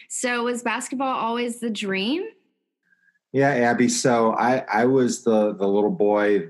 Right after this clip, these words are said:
Speaker 2: that carried my basketball cards around in my
Speaker 1: <laughs>
Speaker 2: pocket, and I dribbled to school in the morning and dribbled home afterward and played at recess. And I laid in bed at night dreaming about playing in the N B A, listening to the Detroit Pistons games on the radio.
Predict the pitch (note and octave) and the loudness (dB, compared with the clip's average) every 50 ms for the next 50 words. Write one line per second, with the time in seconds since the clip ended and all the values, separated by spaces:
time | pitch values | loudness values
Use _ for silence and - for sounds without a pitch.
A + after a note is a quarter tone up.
0 | D#2+ F#2+ F#2 F2+ F2+ F2+ F2 F2 - _ _ _ _ - - - G#2 G2 G2 G2 | -2 -2 0 0 0 0 -2 -4 -8 _ _ _ _ -12 -4 -2 0 2 2 2
1 | G2 F2 F#2+ F#2 F2+ E2 E2+ F#2+ F#2+ F#2+ - - - - - G#2+ G2 F#2+ - - | 0 0 0 0 0 0 0 0 0 0 -2 -4 -8 -4 -2 -2 -2 -2 -4 -4
2 | - G2 F#2+ F#2+ F#2+ F2 - F2+ F2 F2 F2+ F2+ F2+ F2 E2+ D#2+ - - G#2 F#2+ | -4 -2 -2 -2 -2 -2 -4 -4 -2 -2 -2 -2 -2 -2 -4 -4 -4 -2 -2 -2
3 | F#2+ F#2+ - A#2 G#2+ G#2 - - _ - F#2 F2+ E2+ E2+ F2 E2+ E2+ D#2+ - G2+ | -2 -2 -2 -4 -4 -4 -6 -14 _ -10 -8 -6 -6 -4 -4 -4 -6 -6 -4 -4
4 | G#2 G2+ - - G#2 G2+ G2+ G2+ G2+ - _ _ _ _ _ _ _ _ _ - | -4 -4 -2 -2 0 0 0 0 -2 -4 _ _ _ _ _ _ _ _ _ -2
5 | A2 G#2 - - - - C3 B2+ B2+ B2+ A#2+ A2+ G#2+ G#2+ G#2 G#2+ A2 A2 A2 A2+ | -2 -2 -2 -4 0 2 2 4 4 2 0 0 0 0 2 2 2 2 2 2
6 | A2+ A2+ G#2 G2 F#2 F2 F2+ G2 F2+ G2 G2 F#2 - - G#2 G2 G2 G2 G2 G2 | 2 2 2 2 0 0 0 0 0 0 -4 -4 -4 -4 -2 -2 0 0 0 0
7 | G2 G2 - - - G#2+ G#2 G#2+ G#2 G#2 G2+ G2+ F#2 F2+ F2+ - A2 G2 G2+ G2+ | 0 -2 -4 -2 -2 0 0 2 2 0 0 0 -2 -2 -2 -2 -2 0 2 2
8 | G2+ G2 F2+ - F2+ G2+ A2 A2+ A2 - - A#2+ A2 A2 A2 G#2+ - - - - | 0 0 -2 -2 -2 0 0 0 0 0 0 0 0 2 0 -2 -4 -6 -4 -4
9 | G2 F#2 F2+ - - _ _ _ - _ _ - - F#2+ F#2+ G2 G#2 G#2 G#2+ G#2+ | -2 -2 -2 -4 -8 _ _ _ -20 _ _ -10 -6 -4 -2 0 2 2 2 2
10 | G#2 G2+ G2 F#2 F2+ G2+ G#2 G#2 G2+ G2+ - G2+ G2 G2+ G2+ G2+ G2 G2 G2 _ | 2 0 0 0 0 0 0 0 -2 -2 -4 -4 -2 0 0 0 0 -2 -4 _
11 | _ _ _ _ _ - E2 - G2 G#2 G#2+ A2 A2+ A2 G#2+ G#2 G2+ F#2 F#2+ F#2+ | _ _ _ _ _ -16 -6 -2 0 2 2 4 4 2 2 2 0 0 0 0
12 | F#2 F2+ - - - G2 G2 G2 G2 G2 F#2+ F#2+ G2 G2 F#2+ F#2+ F#2 G2+ G2 G2 | 0 -2 -4 -6 -4 -2 0 0 0 0 0 0 0 0 0 0 2 2 2 2
13 | F#2 F2 F#2 F#2+ - - - G#2 G2 F#2 - - G#2 F2+ D#2+ F2+ - F2+ E2+ - | 2 0 0 -2 -2 -2 -2 -2 -2 -2 -2 -2 -2 -2 -2 -2 -2 -2 -4 -2
14 | - G2+ F#2 F2+ - - G#2+ G#2 - - G#2 G2+ F#2+ E2+ E2 G2+ G2 F#2+ F#2+ F#2+ | -2 -2 -2 -2 -2 -2 -4 -4 -4 -4 -4 -4 -2 -2 -2 0 0 0 0 0
15 | E2+ F2+ F2 E2+ E2+ E2+ D#2 - A2+ A#2 A#2+ A#2+ A#2 A2+ A2 A2 G#2+ G#2+ G#2+ G#2 | -2 -2 -4 -4 -4 -2 0 2 2 2 4 2 4 4 4 4 4 4 2 0
16 | - | -2